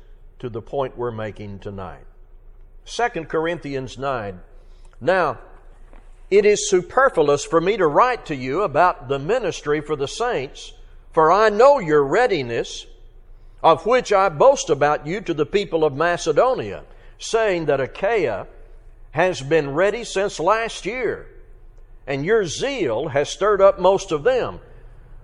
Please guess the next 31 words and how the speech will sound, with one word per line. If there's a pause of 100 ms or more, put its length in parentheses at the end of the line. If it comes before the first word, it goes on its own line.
(120)
But
I
am
sending
the
brothers
so
that
our
boasting
about
you
may
not
prove
empty
in
this
matter, (880)
so
that
you
may
be
ready, (480)
as
I
said
you
would.
Otherwise,